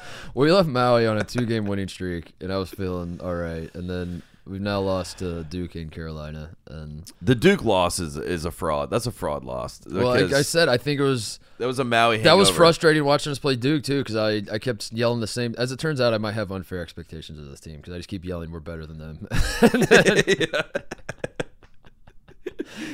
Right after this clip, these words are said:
Speaker 1: And then, uh,
Speaker 2: <laughs>
Speaker 1: and then the final score says otherwise, and then I say, "That can't be right."
Speaker 2: Frauds.
Speaker 1: <laughs> No, but I think, uh,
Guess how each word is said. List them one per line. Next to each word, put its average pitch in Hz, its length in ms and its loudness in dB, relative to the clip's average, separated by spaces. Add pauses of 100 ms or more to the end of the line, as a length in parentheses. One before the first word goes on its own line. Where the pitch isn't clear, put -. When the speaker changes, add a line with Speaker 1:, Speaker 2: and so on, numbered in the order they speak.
Speaker 1:
And 120 140 -4
then, 123 200 2
uh, 107 320 0 (180)
Speaker 2:
<laughs> - 220 -10
Speaker 1:
and 127 280 -2 (240)
then 101 260 -4
the 101 60 -6
final 104 320 0
score 104 240 -4
says 90 220 -6
otherwise, 85 560 -4
and 85 100 -10
then 85 380 -10 (140)
I 87 120 -10
say, 82 400 -10
"That 87 200 -8
can't 92 180 -8
be 76 100 -16
right." 76 260 -8
Speaker 2:
Frauds. - 520 -10
Speaker 1:
<laughs> - 40 -16
No, 165 220 0
but 147 140 6
I 151 100 6
think, 185 320 0 (300)
uh, 143 200 8